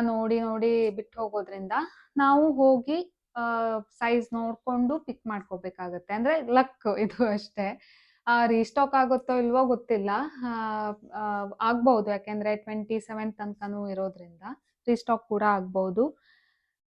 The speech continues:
So ನನ್ಗೆ ಚೆನ್ನಾಗ್ ಅನಿಸ್ತು, ಯಾಕೆಂದ್ರೆ ವರ್ತ್ ಅನಿಸ್ತು ಕೆ ಜಿಗೆ ನೈನ್ ಹಂಡ್ರೆಡ್ ಅಂದ್ರೆ. So ನಾವು ಒಂದು ಒಂದೂವರೆ ಸಾವಿರದ್ದು ಅಷ್ಟು ತಗೊಂಡ್ ಬಂದ್ವಿ. ಅಷ್ಟಕ್ಕೆ ಇಷ್ಟೆಲ್ಲ ಬಟ್ಟೆ ಅಂದ್ರೆ ಆರಾಮಾಗಿ ಕೊಡ್ಬೋದು. So ಹೊನ್ನಾವರ,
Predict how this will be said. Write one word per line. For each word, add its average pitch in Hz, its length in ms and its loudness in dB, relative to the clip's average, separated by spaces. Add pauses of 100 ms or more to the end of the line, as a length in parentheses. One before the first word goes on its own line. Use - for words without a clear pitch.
(120)
So 339 120 12
ನನ್ಗೆ 349 280 8
ಚೆನ್ನಾಗ್ 254 360 4
ಅನಿಸ್ತು, 208 340 -2
ಯಾಕೆಂದ್ರೆ 240 400 6
ವರ್ತ್ 254 380 8
ಅನಿಸ್ತು 214 460 2
ಕೆ 226 220 6
ಜಿಗೆ 220 840 2
ನೈನ್ 214 240 0
ಹಂಡ್ರೆಡ್ 196 360 0
ಅಂದ್ರೆ. 202 500 0 (680)
So 302 120 6
ನಾವು 302 280 8
ಒಂದು 269 300 8
ಒಂದೂವರೆ 247 500 4
ಸಾವಿರದ್ದು 220 680 -4
ಅಷ್ಟು 214 800 -8 (120)
ತಗೊಂಡ್ 202 320 -8
ಬಂದ್ವಿ. 196 520 -8 (140)
ಅಷ್ಟಕ್ಕೆ 247 460 0
ಇಷ್ಟೆಲ್ಲ 254 360 2
ಬಟ್ಟೆ 226 320 -6
ಅಂದ್ರೆ 226 360 -6
ಆರಾಮಾಗಿ 214 600 -6
ಕೊಡ್ಬೋದು. 185 760 -8 (600)
So 330 200 4 (420)
ಹೊನ್ನಾವರ, 294 400 2